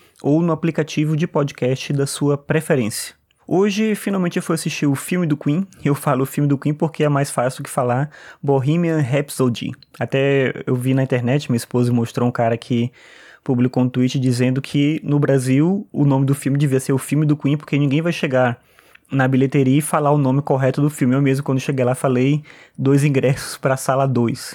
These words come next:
Então, enfim, eu fui ver hoje o filme do Queen. E é um filme que é difícil de recomendar ao mesmo tempo que ele é muito recomendável. Eu vou explicar essa contradição.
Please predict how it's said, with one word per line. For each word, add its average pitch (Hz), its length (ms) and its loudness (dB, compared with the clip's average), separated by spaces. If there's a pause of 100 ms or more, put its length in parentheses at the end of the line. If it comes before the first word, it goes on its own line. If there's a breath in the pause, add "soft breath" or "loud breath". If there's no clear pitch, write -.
(120)
Então, 143 260 0
enfim, 147 340 -4
eu 127 60 -2
fui 139 180 -2
ver 120 160 0
hoje 120 320 2 (380 loud breath)
o 127 140 0
filme 123 260 0
do 143 100 2
Queen. 147 320 0 (380 loud breath)
E 165 140 0
é 175 60 2
um 202 60 2
filme 196 360 0
que 208 100 -2
é 202 80 2
difícil 202 600 -2
de 170 120 0
recomendar 170 560 0
ao 185 80 0
mesmo 185 300 2
tempo 190 560 -4 (180)
que - 100 -4
ele 233 140 2
é - 20 2
muito 190 320 2
recomendável. 180 720 0
Eu 151 40 2
vou 151 100 0
explicar 147 400 -2
essa 123 340 -2
contradição. 139 720 -2